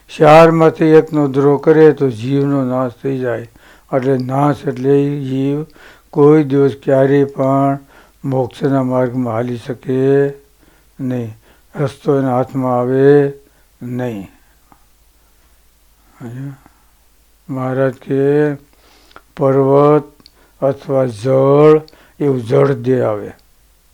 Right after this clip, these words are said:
આ ગિરનાર પર્વત, મેરુ, લોકોલોક પર્વત એવો અવતાર આવ્યો હોય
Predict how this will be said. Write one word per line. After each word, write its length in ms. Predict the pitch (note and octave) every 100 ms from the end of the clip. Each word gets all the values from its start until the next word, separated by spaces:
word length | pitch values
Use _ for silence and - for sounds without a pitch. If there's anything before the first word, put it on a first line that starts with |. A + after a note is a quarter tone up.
| _ _ _ _ _ _ _ _ _ _ _ _ _
આ 80 | C3
ગિરનાર 480 | A#2+ C3+ C3+ C3+ B2
પર્વત, 600 | B2+ C3 C3 C3 B2+ A#2 _ _ _ _ C#3+
મેરુ, 540 | C3+ C#3 C3 C3 B2+
લોકોલોક 580 | B2 C3 C3+ C3 C3 A#2+
પર્વત 480 | C#3+ C3+ C#3 C3 A#2 _ _ _ _ _ _ _ _ -
એવો 360 | C3+ C3 B2+
અવતાર 300 | B2+ A#2+ C#3
આવ્યો 260 | C#3 D#3+ D#3
હોય 240 | C#3 C#3